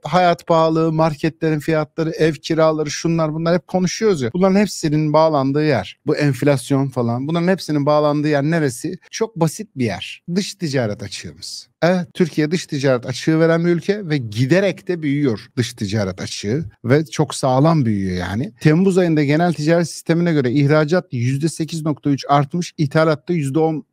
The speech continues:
artmış. Y-, i-, şey açıklıyor bunu, tüik açıklıyor. Ticaret Bakanlığı da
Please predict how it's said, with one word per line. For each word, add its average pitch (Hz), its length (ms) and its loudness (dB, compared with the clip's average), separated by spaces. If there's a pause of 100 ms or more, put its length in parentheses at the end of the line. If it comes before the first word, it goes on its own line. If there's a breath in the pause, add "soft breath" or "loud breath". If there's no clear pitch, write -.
(120)
artmış. - 560 -10 (140)
Y-, 127 140 -2 (600)
i-, 147 160 -2 (160)
şey 165 380 0
açıklıyor 120 440 -2
bunu, 107 180 -4
tüik 139 460 2
açıklıyor. 120 640 -4
Ticaret 147 340 0
Bakanlığı 139 580 2
da 107 180 0